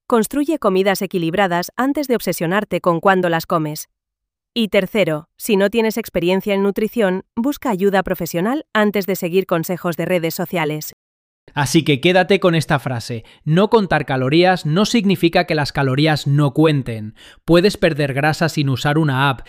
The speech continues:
Speaker 2: sin pesar cada alimento y sin obsesionarte con números.
Speaker 1: Exacto. Eso ocurrirá porque, directa o indirectamente,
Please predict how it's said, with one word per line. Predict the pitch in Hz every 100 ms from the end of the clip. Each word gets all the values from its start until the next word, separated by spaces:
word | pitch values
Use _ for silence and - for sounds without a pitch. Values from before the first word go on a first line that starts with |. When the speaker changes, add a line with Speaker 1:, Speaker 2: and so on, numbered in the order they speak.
| -
Speaker 2:
sin | - 165 147
pesar | 147 190 202
cada | 214 220
alimento | 175 139 151 165 143 110 - -
y | 156
sin | - 143
obsesionarte | 135 - 135 135 135 143 156
con | 143 127
números. | 135 127 113 110 - - _ _ -
Speaker 1:
Exacto. | 202 - 214 185 - 151 _ _
Eso | 262 - 320
ocurrirá | 262 - 202 180 208
porque, | 196 185 185
directa | 165 196 254 - 185
o | 165
indirectamente, | 165 165 170 - 214 208 175 170 170